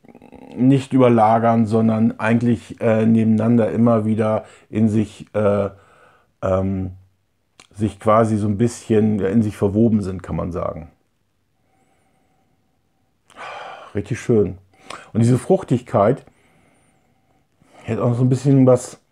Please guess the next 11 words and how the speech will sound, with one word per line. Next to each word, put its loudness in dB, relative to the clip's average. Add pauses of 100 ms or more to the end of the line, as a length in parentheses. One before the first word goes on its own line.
(280)
Frisches, -2 (160)
nicht -2
Zitrus, -2 (1200)
aber -8
vielleicht -4
so 0
ein 4
bisschen 2
so 2
ein 2
frischer, 2